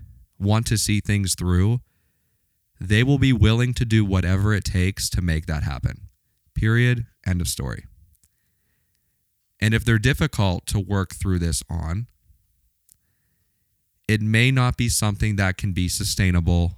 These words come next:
long term. I hate saying that. And I've been in so many situations in my past where,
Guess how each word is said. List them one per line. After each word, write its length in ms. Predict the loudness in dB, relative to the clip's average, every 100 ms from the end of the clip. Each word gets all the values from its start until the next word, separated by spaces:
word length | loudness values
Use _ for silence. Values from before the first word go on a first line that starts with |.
| -2
long 240 | 0 0
term. 380 | 0 -2 -2 -8 -4
I 100 | 0
hate 300 | 0 0 -2
saying 320 | 0 2 2
that. 220 | -2 -4 _ _ _ _ _ _ _ _ _ _ _ _ _ _ _ 0
And 100 | 2
I've 140 | 4
been 180 | 4 4
in 140 | 2
so 200 | 2 2
many 200 | 2 2
situations 680 | 0 -2 -2 0 0 0 -2
in 120 | 0 0
my 140 | -2
past 600 | -2 -2 0 -2 -4 -8
where, 560 | -6 -2 0 0 -2